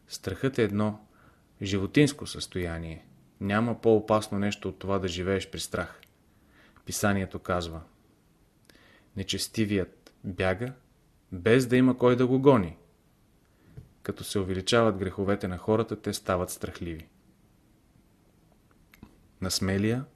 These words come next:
Бог помага. Страхът трябва да е една предпазителна мярка.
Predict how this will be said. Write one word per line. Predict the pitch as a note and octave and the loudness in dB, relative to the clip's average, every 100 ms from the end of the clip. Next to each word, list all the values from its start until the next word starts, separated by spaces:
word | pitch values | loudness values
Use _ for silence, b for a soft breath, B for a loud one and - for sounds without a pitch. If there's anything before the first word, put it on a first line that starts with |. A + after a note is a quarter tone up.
| - | -6
Бог | F2+ G2+ - | -2 -2 -2
помага. | F2+ E2+ E2 D#2+ _ _ _ b b b | -4 -2 -4 -8 _ _ _ b b b
Страхът | - F2+ - A2+ - | -6 -4 -2 -4 0
трябва | G#2+ G#2+ G2 | 0 0 -2
да | F#2 | -2
е | F#2 | -2
една | F2+ F2 G2 G2+ b b b b b b b b - | -4 -2 -4 -6 b b b b b b b b -12
предпазителна | F#2+ - A2 A2 G#2 F#2+ F#2 | -8 2 4 4 0 -2 -2
мярка. | F2+ D#2+ D#2+ - | -4 -6 -10 -18